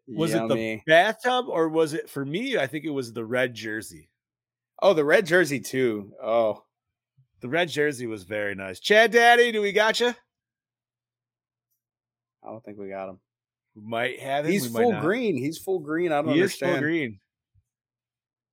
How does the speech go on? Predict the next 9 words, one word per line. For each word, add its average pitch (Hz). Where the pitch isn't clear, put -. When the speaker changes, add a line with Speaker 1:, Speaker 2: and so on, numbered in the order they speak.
Speaker 1:
But 104
he's 104
checking 151
his 123
other 120
laptop. 107
All 147
right. 123
Um, 156